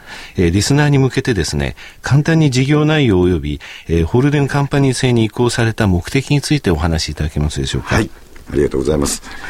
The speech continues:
Speaker 2: えー、私どもJグループホールディングスは、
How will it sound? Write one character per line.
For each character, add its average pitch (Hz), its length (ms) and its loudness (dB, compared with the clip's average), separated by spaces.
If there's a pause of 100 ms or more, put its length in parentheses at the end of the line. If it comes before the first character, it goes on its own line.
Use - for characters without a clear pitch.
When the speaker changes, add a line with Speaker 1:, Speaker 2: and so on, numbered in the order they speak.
(600)
Speaker 2:
え 98 60 2
ー、 104 240 4
私 107 280 -2
ど 151 80 0
も 110 160 2
J 95 160 -2
グ 98 120 -2
ル 101 100 2
ー - 40 -4
プ 95 200 0
ホ 98 140 0
ー - 20 2
ル 90 80 0
デ 85 60 0
ィ 78 100 0
ン - 20 -2
グ 71 80 -6
ス - 160 -6
は、 73 140 -2